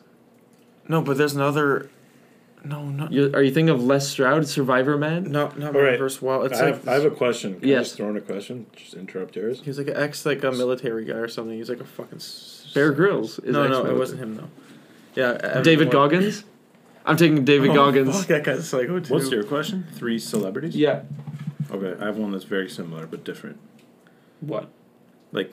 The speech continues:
Speaker 3: you can bring three people. One has to be, like, a, like, a famous,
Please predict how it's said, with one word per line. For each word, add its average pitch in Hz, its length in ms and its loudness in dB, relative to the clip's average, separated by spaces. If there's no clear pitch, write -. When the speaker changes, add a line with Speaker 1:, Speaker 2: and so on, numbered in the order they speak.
Speaker 3:
you 110 100 -8
can 117 160 -4
bring 107 220 -2
three 110 240 -4
people. 107 380 -4
One 104 220 -6
has 101 240 -8
to 98 80 -6
be, 98 180 -4
like, 90 260 -8
a, 85 300 -8
like, - 180 -10
a - 60 -12
famous, 95 720 -8